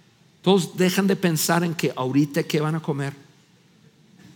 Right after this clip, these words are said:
Yo, yo quiero que vean la pregunta. Cristianos, por lo menos cristianos. Si tú te consideras, consideras cristiano, quiero explicarte algo de esta pregunta.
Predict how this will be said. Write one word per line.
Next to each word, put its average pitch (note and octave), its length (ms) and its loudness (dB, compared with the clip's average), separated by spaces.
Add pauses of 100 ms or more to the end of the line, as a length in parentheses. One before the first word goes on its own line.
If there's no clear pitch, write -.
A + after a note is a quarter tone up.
(180)
Yo, D#3 120 4
yo D#3+ 260 0
quiero G#3 260 4
que F3 140 4
vean E3 240 2
la E3+ 120 4
pregunta. D3+ 540 0
Cristianos, E3+ 720 2
por C#3 140 -2
lo C3 80 0
menos F3+ 260 0
cristianos. A#2+ 600 -4 (880)
Si - 180 -10
tú F#3 200 4
te A3 180 2
consideras, E3 720 2 (220)
consideras C#3 640 -4
cristiano, B2+ 600 -4 (1800)
quiero G#3+ 240 2
explicarte E3+ 640 0
algo D3 240 0
de C3 80 -2
esta B2 160 -8
pregunta. A2 460 -4